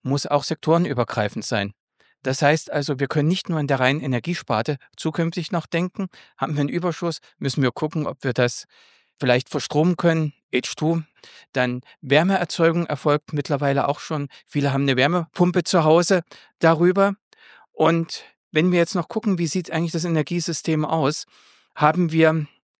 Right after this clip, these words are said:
Abschaltung der Großkraftwerke, mit der die Regelleistung früher erbracht worden ist. Die wird es nicht mehr geben, also müssen wir uns neue Partner suchen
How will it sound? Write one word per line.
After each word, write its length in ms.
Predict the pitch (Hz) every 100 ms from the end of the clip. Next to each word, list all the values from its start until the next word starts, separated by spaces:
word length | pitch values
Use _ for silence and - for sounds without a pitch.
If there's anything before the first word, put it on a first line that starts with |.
| _ -
Abschaltung 460 | 147 - 156 147 147
der 100 | 143
Großkraftwerke, 640 | 127 143 202 185 190 190
mit 180 | 170 151
der 120 | 139
die 80 | 135
Regelleistung 540 | 120 131 143 151 196
früher 260 | 175 180 175
erbracht 460 | 180 - 180 - -
worden 240 | 170 180
ist. 200 | 190 - - - _ _ _ _ -
Die 120 | 165
wird 140 | 175
es 120 | 170 170
nicht 200 | 151 -
mehr 120 | 143
geben, 320 | - 135 190
also 220 | 143 143
müssen 280 | 143 147 160
wir 80 | 143
uns 200 | 131 -
neue 280 | 107 113 123
Partner 400 | - 135 175 160
suchen 380 | - 175 208